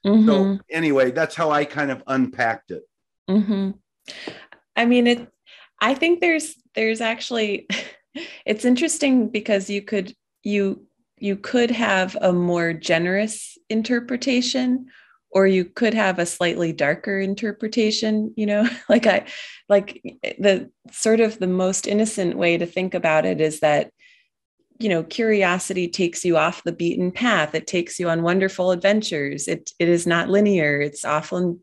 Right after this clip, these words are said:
Speaker 1: cyclical or iterative. And so naturally, you're not going to be on whatever the path was, 'cause it'll open up new paths.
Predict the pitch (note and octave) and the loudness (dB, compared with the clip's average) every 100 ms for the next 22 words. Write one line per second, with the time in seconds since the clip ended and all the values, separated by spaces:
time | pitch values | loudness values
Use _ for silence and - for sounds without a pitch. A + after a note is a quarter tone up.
0 | _ - A3 A3 G#3 F#3+ D#3 D3 D#3+ F#3+ | _ -4 -2 -2 -4 0 0 2 2 4
1 | G#3 F3 C#3+ C#3+ C#3+ - D#3 D3+ - D#3 | 4 4 2 0 -2 -4 -4 -2 2 4
2 | D3+ D#3+ - - - _ _ - F3+ F3+ | 2 -2 -14 -20 -20 _ _ -2 0 0
3 | - F#3+ E3 D#3+ D#3+ D#3 D#3 D#3 D#3+ - | 0 0 2 0 0 -2 -2 -2 -2 -4
4 | - E3 D#3+ D#3+ D#3+ D#3 D3 F3+ F3+ E3+ | -2 0 2 -2 -4 -8 -2 2 4 4
5 | D#3 D#3 D3+ D3+ D#3+ E3+ D#3 - G3 G3 | 4 2 2 4 4 2 -2 -2 0 0
6 | - D3+ D#3+ D#3+ E3 D#3 D#3 D#3 D#3 E3+ | 0 2 2 -2 -6 -2 0 0 0 -2
7 | E3 G#3+ B3 F#3+ C#3+ C#3+ F#3 | 0 2 0 0 -4 -4 -8